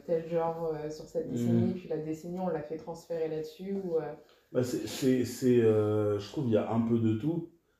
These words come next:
Speaker 2: Il y a un peu de tout parce que, euh, comment dire, déjà, nous, en tant qu'humains, euh,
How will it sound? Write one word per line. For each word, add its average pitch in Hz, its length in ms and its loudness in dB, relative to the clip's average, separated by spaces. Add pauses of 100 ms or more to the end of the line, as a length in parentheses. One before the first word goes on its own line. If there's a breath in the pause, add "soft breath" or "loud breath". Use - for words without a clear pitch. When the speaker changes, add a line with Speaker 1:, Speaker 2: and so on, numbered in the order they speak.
(100)
Speaker 2:
Il - 40 -8
y 104 40 -2
a 104 40 4
un 110 140 4
peu 117 140 2
de 117 120 4
tout 113 160 2
parce - 260 0
que, - 120 -4
euh, 104 280 6 (1900)
comment 101 240 -4
dire, 110 320 -2 (600)
déjà, 131 420 8 (160)
nous, 160 580 2 (1000)
en 120 140 2
tant 127 180 4
qu'humains, 131 560 6 (1160)
euh, 104 520 2